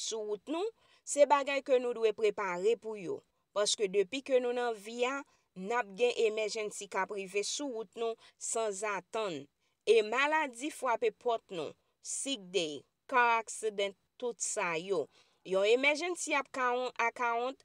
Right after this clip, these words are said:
ap ede w, genyen mwens tèt fèmal. Lè ke yon emèjennsi rive,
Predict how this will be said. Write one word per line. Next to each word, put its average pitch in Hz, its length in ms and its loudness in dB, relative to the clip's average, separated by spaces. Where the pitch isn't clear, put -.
ap 214 240 -4
ede 196 400 0
w, 185 220 2
genyen 233 480 0
mwens 240 420 -4
tèt - 240 -4
fèmal. 214 480 -2
Lè 202 160 2
ke 214 160 -4
yon 196 160 -4
emèjennsi 185 800 -6
rive, 262 380 -2